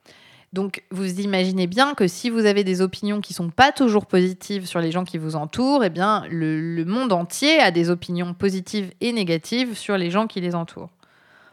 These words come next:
Pourquoi, en fait, ne pas accepter que c'est la vie et que, finalement,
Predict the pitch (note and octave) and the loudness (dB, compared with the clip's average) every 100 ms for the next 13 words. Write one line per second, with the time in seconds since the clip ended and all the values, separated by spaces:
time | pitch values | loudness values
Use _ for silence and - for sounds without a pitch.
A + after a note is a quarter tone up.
0 | _ B3+ - F4+ G4 C#4+ A3+ E4 E4+ A3 | _ -8 2 4 4 2 2 2 2 2
1 | F#3+ C4 B3+ B3+ A3 - F#4 - F#3 E3 | 4 6 6 4 0 2 0 4 4 4
2 | F3 A3 F4+ A4+ _ _ _ - - - | 2 0 -4 -6 _ _ _ -20 -20 -20
3 | _ - A3+ - C4+ C4 - - F4+ F#4+ | _ -2 0 4 4 4 2 -4 0 2
4 | C#4+ A3+ F3 G#3+ | 4 2 -2 -6